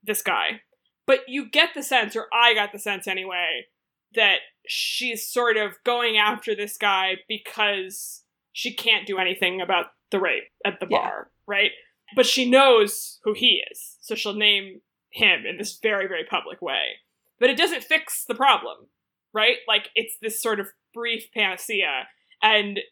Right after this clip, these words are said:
Speaker 1: she goes home, and the sort of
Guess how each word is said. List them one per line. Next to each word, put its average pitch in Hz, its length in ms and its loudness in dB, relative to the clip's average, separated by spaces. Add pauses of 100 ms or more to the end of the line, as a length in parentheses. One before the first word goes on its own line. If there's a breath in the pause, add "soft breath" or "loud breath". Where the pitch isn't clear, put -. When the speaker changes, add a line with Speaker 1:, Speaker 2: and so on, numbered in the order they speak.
(480)
Speaker 1:
she - 180 -2
goes 208 200 2
home, 190 560 2 (280)
and 185 440 -2 (340)
the 190 280 2
sort 185 260 -2
of 175 100 -6